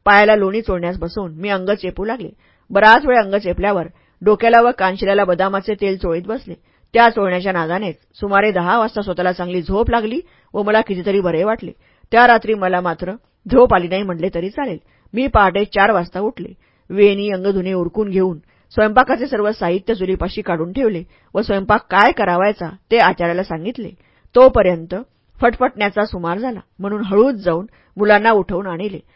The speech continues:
सकूची वेणी व अंगधुणे उरकून घेऊन परकर पोलका नेसविला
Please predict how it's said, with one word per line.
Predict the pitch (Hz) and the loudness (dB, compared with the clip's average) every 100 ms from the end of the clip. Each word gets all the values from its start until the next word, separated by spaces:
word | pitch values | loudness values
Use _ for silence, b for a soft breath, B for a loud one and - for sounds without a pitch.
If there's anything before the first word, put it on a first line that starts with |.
| _ _ - | _ _ -4
सकूची | 214 233 - 208 | -2 -4 -4 -4
वेणी | 180 196 | -4 -2
व | 226 | 0
अंगधुणे | 196 180 180 185 | 0 0 -2 -2
उरकून | 185 165 185 185 | -4 -4 -6 -4
घेऊन | 233 233 165 b b b | -2 -2 -4 b b b
परकर | 208 214 254 254 | 4 6 4 2
पोलका | 190 175 180 | 0 -2 -4
नेसविला | 170 170 196 208 | -4 -4 -4 -4